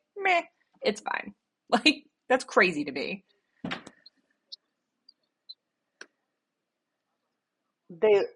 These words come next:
Speaker 2: they, they were sleeping in a storage unit of, like, their artist friend's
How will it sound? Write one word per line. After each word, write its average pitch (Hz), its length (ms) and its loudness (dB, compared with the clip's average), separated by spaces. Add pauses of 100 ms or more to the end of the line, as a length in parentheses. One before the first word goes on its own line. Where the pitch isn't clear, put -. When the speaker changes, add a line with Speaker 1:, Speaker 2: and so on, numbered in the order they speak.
(160)
Speaker 2:
they, 196 260 6 (920)
they 185 220 4
were 220 160 4
sleeping 208 680 2 (140)
in 170 300 2
a 160 80 0
storage 202 560 4
unit 127 400 -2 (160)
of, 160 160 6
like, 156 280 6
their 170 320 4
artist 180 540 6
friend's 151 720 2